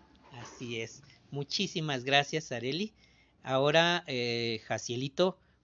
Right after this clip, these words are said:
pues ya hemos aprendido lo importante que es cultivar el, la capacidad de sacar cosas, este, buenas, ¿verdad? Pero, ahora bien, ¿cómo influye lo que decimos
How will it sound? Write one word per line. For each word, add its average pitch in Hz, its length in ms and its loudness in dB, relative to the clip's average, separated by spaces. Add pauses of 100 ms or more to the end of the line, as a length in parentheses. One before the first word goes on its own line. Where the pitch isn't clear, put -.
pues 123 220 0
ya 131 200 8
hemos 170 260 2
aprendido 135 640 2
lo 139 120 2
importante 131 840 2
que 147 160 2
es 170 100 -2
cultivar 147 520 4
el, 156 320 0 (340)
la 123 160 2
capacidad 123 600 -2
de 156 120 0
sacar 135 400 -6
cosas, 143 360 -6 (160)
este, 110 520 -6
buenas, 123 640 -4 (360)
¿verdad? 127 360 -2 (560)
Pero, 160 420 6 (260)
ahora 196 340 6
bien, 120 260 0 (800)
¿cómo 262 260 4
influye 180 560 4
lo 156 200 4
que 131 140 4
decimos 156 680 0